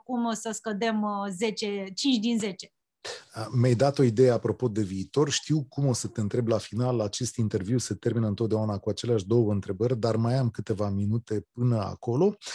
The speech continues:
Speaker 2: Vreau să le spun bucureștenilor, în special, că Ioanei Ciocan îi datorați o perioadă foarte lungă de timp în care, pe socul statuii unde l-am avut pe Lenin,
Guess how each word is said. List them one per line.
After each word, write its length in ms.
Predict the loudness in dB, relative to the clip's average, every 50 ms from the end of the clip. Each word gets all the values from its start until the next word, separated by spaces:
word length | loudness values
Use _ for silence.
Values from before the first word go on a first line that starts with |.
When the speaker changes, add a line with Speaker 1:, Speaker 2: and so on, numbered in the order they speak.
| -12 -14 -4
Speaker 2:
Vreau 240 | 2 4 6 8 8
să 140 | 6 6 4
le 80 | 4 4
spun 340 | 2 2 4 6 6 6
bucureștenilor, 1040 | 6 4 2 2 4 6 6 6 4 2 0 0 0 0 -2 -4 -4 -4 -4 -6 -8 -12 _
în 220 | -4 -2 0 0 0
special, 880 | -2 0 0 0 0 0 -4 -6 -6 -6 -8 -8 -8 -8 -8 -10 -10 -10 _ -18 -18 -18 -18 -20 _ _
că 380 | _ 0 4 4 4 4 2 0 _
Ioanei 480 | _ -2 2 2 4 4 4 2 2 0
Ciocan 600 | 0 -2 -2 -4 -2 -2 -2 -2 -2 -2 -4 -6 _ _
îi 200 | -2 0 0 2
datorați 720 | 2 2 2 2 2 2 4 4 4 2 0 -4 -10 -14 -14 _ _ _ _
o 140 | -2 -2 0
perioadă 500 | 2 0 0 2 2 2 2 2 0 -4
foarte 420 | -4 0 0 0 0 0 0 0
lungă 300 | 2 2 0 0 -2 -2
de 140 | -4 -6 -12 -12
timp 320 | _ -2 0 0 0 -2 -6 _ _
în 160 | -4 -4 -2
care, 560 | 0 2 2 4 4 4 2 2 2 0 -4 -8 -16 -20 _ _ _ _
pe 80 | -12
socul 380 | -4 2 2 2 4 4 4 2
statuii 720 | 2 2 0 0 0 2 2 2 2 2 0 -2 -4 -6 -6
unde 240 | -6 -4 -2 0 0
l-am 200 | 2 2 0 0
avut 280 | 0 0 0 0 0
pe 120 | 0 -2 0
Lenin, 600 | 2 2 2 2 2 4 4 4 2 2 0